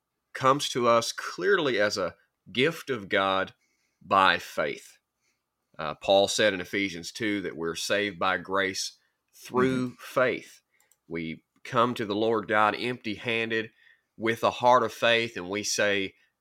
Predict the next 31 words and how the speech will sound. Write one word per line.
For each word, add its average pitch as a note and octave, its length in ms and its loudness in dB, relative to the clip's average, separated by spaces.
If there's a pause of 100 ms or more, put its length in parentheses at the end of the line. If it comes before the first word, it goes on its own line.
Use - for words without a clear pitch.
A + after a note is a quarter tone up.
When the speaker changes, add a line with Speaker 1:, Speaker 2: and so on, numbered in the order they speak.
(160)
Speaker 1:
"I'm F#2+ 340 2
needy, A#2+ 380 2
I'm F2+ 180 -2
broken, A2 460 0
I'm E2+ 160 -2
sinful, A2 640 -4
I F2+ 160 0
need G2+ 420 -6
the E2+ 80 -8
salvation F#2+ 800 -4
that - 180 -8
Christ F#2 460 -2
has - 160 -10
provided. G2+ 600 -2 (460)
And G2+ 120 0
I A2 80 4
know A#2+ 220 0
there's A2+ 300 -2
no A2+ 460 -2 (760)
act A2 440 4
of F#2+ 180 -4
righteousness A#2+ 760 2
or F#2+ 140 -4
no A2+ 180 -2
good A2+ 280 -4
works A2+ 360 0
I G#2 140 0
can G#2+ 240 -12
present G#2 480 -4
before B2 500 -2
you F#2 380 -6